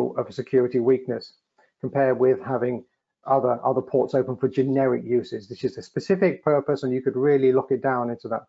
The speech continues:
in that firewall. Now, notice there's no network share here. We're not talking about sharing the general, uh, services on one network onto the other network. We're talking about a s-, very specific port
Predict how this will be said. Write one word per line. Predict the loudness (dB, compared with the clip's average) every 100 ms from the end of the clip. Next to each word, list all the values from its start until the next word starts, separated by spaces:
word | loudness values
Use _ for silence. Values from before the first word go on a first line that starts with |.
| _
in | -8
that | -8 -8
firewall. | -4 -2 -2 -6 -10 _ _ _ _ _ _ _ _ _
Now, | 0 0 -4 _ _
notice | 2 2 4 0 -2 _
there's | 2 2 2
no | 4 4 2 -2 -8
network | -4 0 0 0 2 2 2
share | -4 0 0 0
here. | -2 -4 -2
We're | 0 2
not | 0 0
talking | -2 2
about | 2 2 0 -4 _ _ _
sharing | -2 2 4 4 2
the | 0
general, | -2 0 0 2 4 4 0 -10 _ _ _ -6
uh, | -2 -2
services | 0 2 2 2 0
on | 0 0 -2 -4
one | 0 2 2
network | 2 2 2 2 0 -8 -2
onto | -2 0 2
the | 4
other | 4 2
network. | -2 -2 -4 -4
We're | -6
talking | -4 -4 -2
about | 0 2 0 0
a | -2
s-, | -2 0
very | 2 2
specific | -2 -6 -2 0 -2 -2
port | 0 2 0